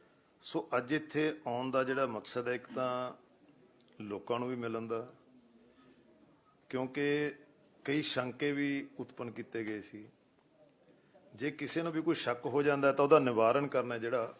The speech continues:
ਉਹ ਸਰਕਾਰ ਦੀ ਜ਼ਿੰਮੇਵਾਰੀ ਵੀ ਹੋ ਜਾਂਦੀ ਹੈ। ਹੁਣ ਮੈਂ ਉੱਥੇ ਗਿਆ ਸੀ ਤਾਂ ਉੱਥੇ ਲੋਕਾਂ ਨੇ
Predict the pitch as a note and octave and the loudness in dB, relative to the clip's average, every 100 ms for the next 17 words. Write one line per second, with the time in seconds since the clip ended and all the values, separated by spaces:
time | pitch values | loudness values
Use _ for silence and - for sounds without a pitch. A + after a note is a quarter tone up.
0 | - D3 - A#2+ A#2+ A#2 B2 B2 A#2 A2 | -6 -6 -4 -4 -4 -4 -4 -8 -8 -8
1 | G2+ F#2 F#2+ F#2 F2+ E2+ - - _ _ | -8 -10 -12 -14 -14 -16 -20 -20 _ _
2 | _ - _ _ _ _ _ _ _ - | _ -20 _ _ _ _ _ _ _ -20
3 | _ - - - - - - - - - | _ -20 -20 -20 -20 -20 -20 -20 -20 -20
4 | - - B2+ C3 C3+ D3+ B2+ B2 A#2+ D3 | -20 -12 -8 -4 -2 -2 0 0 0 -2
5 | C#3 - - - - - - - A3+ C4 | -4 -8 -18 -20 -20 -20 -20 4 10 12
6 | F3 B2+ F#2 - - - _ _ _ _ | 12 6 -4 -12 -20 -20 _ _ _ _
7 | _ D3 D3+ D3+ C3 - D3+ D3+ C3 B2+ | _ -4 -4 -6 -8 -2 0 2 -2 -6
8 | C3+ C#3 C#3 C#3 C#3 | -6 -6 -6 -8 -8